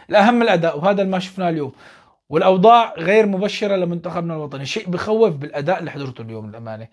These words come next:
أنا حضرت، يمكن برجع بعيد بكرر، بلال الحلبوني خمس دقايق، إنما مبين لاعب ممتاز. الواضح إنه أفضل من عمرو ميداني، الواضح ما فينا نحكم عليه بخمس دقايق، إنما كتمركز لاعب، ك-، ككرتين أو ثلاثة كان عم يب-، عم يحاول يبني م-، هجمة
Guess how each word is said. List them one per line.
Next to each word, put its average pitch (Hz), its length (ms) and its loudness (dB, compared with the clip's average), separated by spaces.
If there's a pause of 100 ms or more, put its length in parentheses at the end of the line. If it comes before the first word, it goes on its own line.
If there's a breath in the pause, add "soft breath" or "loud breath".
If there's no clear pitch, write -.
(320 soft breath)
أنا 160 140 2
حضرت، 190 200 2
يمكن 185 400 -2
برجع 165 220 0
بعيد 165 160 -2
بكرر، 156 260 -4
بلال 156 320 0
الحلبوني 147 460 -8
خمس 180 220 -6
دقايق، 196 240 -2
إنما 196 260 -4
مبين 202 320 0
لاعب 196 220 -2
ممتاز. 190 400 -4 (280 soft breath)
الواضح 262 480 6
إنه 247 300 -6
أفضل 214 280 0
من 170 100 -6
عمرو 139 260 -12
ميداني، 127 360 -12
الواضح 160 500 0
ما 160 100 -10
فينا 165 200 -10
نحكم 151 320 -12
عليه 170 140 -6
بخمس 160 260 -12
دقايق، 180 280 -6 (360 loud breath)
إنما 190 460 4 (680)
كتمركز 208 640 4
لاعب، 151 280 0 (440 soft breath)
ك-، - 120 -20 (420)
ككرتين 190 680 2
أو 202 100 0
ثلاثة 196 320 -2
كان 220 180 0
عم 196 160 -6
يب-، 202 300 -6
عم 165 120 -6
يحاول 190 360 -2
يبني 196 280 -2
م-، 190 300 -6
هجمة 175 420 0